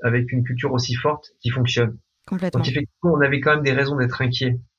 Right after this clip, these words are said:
Speaker 1: Et globalement, ça s'est très bien passé. Ça s'est très bien passé. Pourquoi ? Parce qu'il y avait un plan déjà préparé.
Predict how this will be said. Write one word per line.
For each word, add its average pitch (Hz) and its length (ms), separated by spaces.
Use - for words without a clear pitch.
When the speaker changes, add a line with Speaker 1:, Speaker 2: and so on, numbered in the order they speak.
Speaker 1:
Et 127 180
globalement, 151 560
ça 170 140
s'est 120 200
très - 200
bien 143 160
passé. 120 400
Ça - 160
s'est 143 180
très 165 180
bien 165 160
passé. 156 320
Pourquoi ? 170 400
Parce 135 200
qu'il 131 160
y 127 80
avait 127 180
un 135 160
plan 143 480
déjà 156 480
préparé. 139 480